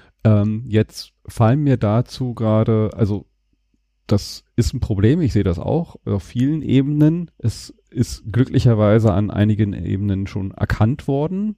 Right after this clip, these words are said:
und, äh, mir fallen dazu jetzt gerade das, was mir zumindestens mal so, äh, äh, bewusst geworden ist, die, wir haben uns jetzt gerade vorhin darauf geeinigt, das sind ja nur, äh, Richtlinien, äh, die, äh, Euro-,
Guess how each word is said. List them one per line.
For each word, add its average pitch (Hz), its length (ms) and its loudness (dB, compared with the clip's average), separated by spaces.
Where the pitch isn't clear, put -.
und, 110 460 -8
äh, 104 320 -2
mir 107 140 2
fallen 110 240 4
dazu 117 260 2
jetzt 113 200 -2
gerade 110 460 4
das, - 260 -2
was 104 180 -2
mir 120 180 4
zumindestens 113 680 0
mal 101 240 -2
so, 95 880 -2
äh, 143 40 -14
äh, 101 260 0
bewusst 101 640 0
geworden 101 480 4
ist, 120 440 0
die, 107 680 -2
wir 117 480 -12
haben 98 100 0
uns 101 80 -4
jetzt 107 160 0
gerade 98 340 2
vorhin 107 280 0
darauf 107 200 2
geeinigt, 101 340 0
das 98 140 -2
sind 101 140 -6
ja 101 100 4
nur, 98 320 0
äh, 98 220 0
Richtlinien, 92 1120 -2
äh, 98 220 0
die, 98 440 2
äh, 101 180 0
Euro-, 98 680 0